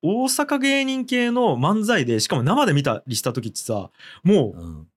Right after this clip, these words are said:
Speaker 1: その場でそれ言われたら百パー笑うやんみたいなのがあるんやけど。
Speaker 2: <laughs> わかるわかるわかる。
Speaker 1: でも、じゃあどっちの方が面白いと思っちゃうかで言うと、ラーメンズのコントの方が面白いと思っちゃうとかっちゃ、普通にあるやん。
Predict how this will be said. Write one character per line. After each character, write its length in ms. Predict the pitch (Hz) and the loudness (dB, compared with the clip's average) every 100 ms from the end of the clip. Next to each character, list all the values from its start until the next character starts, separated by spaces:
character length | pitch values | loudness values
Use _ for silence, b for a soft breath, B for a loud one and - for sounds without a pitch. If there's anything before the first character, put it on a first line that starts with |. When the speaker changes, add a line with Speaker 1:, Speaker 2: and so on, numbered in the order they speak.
| _ | _
Speaker 1:
そ 240 | - 226 | 2 4
の 140 | 302 | 6
場 140 | 302 302 | 6 6
で 100 | 320 | 4
そ 160 | 285 | 4
れ 80 | 311 | 4
言 80 | 302 | 4
わ 80 | 302 | 4
れ 80 | 302 | 4
た 80 | |
ら 80 | 214 | 2
百 240 | 131 165 - | 2 -2 0
パ 140 | 359 | 2
ー 40 | |
笑 200 | 139 135 | 4 4
う 40 | 135 | 2
や 100 | 117 | 0
ん 40 | |
み 80 | 113 | -2
た 80 | 107 | -4
い 40 | |
な 60 | 101 | -6
の 60 | |
が 120 | 101 - | -8 -4
あ 80 | 151 | -2
る 80 | |
ん 20 | 127 | -2
や 100 | 104 | -2
け 80 | |
ど。 120 | - 117 | -2 -2
Speaker 2:
<laughs> 160 | 101 | -4
わ 80 | 92 | -6
か 120 | - | -6
る 80 | 123 | -6
わ 0 | |
か 80 | - | -6
る 0 | |
わ 140 | 98 98 | -12 -10
か 100 | - | -10
る。 160 | 82 | -2
Speaker 1:
で 100 | 233 | 0
も、 380 | 226 160 147 113 | 2 2 2 -2
じ 140 | 143 208 | -2 0
ゃ 40 | |
あ 20 | |
ど 140 | 139 185 | 2 0
っ 60 | |
ち 120 | 208 370 | 2 2
の 80 | |
方 80 | 320 | 4
が 60 | 135 | 4
面 180 | 156 247 | 4 4
白 180 | 285 | 2
い 60 | 240 | 2
と 80 | 135 | 2
思 140 | 127 | 0
っ 60 | 139 | 0
ち 120 | - | -2
ゃ 20 | |
う 60 | 113 | -2
か 100 | 110 | -2
で 40 | 110 | -4
言 60 | |
う 20 | |
と、 80 | 104 | -4
ラ 100 | 113 | -2
ー 80 | 214 | 2
メ 100 | 214 | 2
ン 40 | |
ズ 60 | 139 | 2
の 80 | 110 | 0
コ 120 | 143 | 0
ン 60 | 135 | 0
ト 80 | |
の 60 | 110 | -2
方 60 | 101 | 0
が 40 | |
面 140 | 123 | 2
白 160 | 147 160 | 2 2
い 20 | |
と 80 | 113 | 0
思 80 | 117 | -4
っ 40 | |
ち 100 | - | -4
ゃ 20 | |
う 40 | 95 | -10
と 80 | - | -10
か 60 | |
っ 20 | - | -12
ち 80 | |
ゃ、 80 | - _ | -14 _
普 120 | - | -4
通 100 | 170 | 0
に 80 | 147 | 0
あ 60 | |
る 60 | 117 | 0
や 80 | |
ん。 40 | 95 | -8